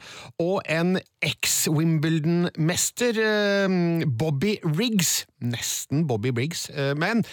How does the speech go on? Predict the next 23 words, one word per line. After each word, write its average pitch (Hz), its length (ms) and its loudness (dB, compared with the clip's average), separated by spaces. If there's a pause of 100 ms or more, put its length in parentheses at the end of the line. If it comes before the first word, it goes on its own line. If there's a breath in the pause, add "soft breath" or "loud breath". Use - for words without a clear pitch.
(140 loud breath)
Bobby 143 360 0
Riggs, 185 500 0
eh, 160 380 0
spilt 135 300 -4
av 139 140 0
Steve 123 360 -2
Carell, 151 360 0 (280 loud breath)
som 156 160 -2
da 147 180 0
utfordrer 135 680 0
Billie 127 220 0
Jean 131 260 0
King 135 360 0
til 131 280 -2
en 123 280 0 (120)
tennismatch. 131 1400 0
Eh, 156 440 2 (320 loud breath)
han 190 340 0
er 151 300 0
en 151 80 0
skikkelig, 139 880 0
eh, 147 320 0
mannssjåvinist. 127 1300 -2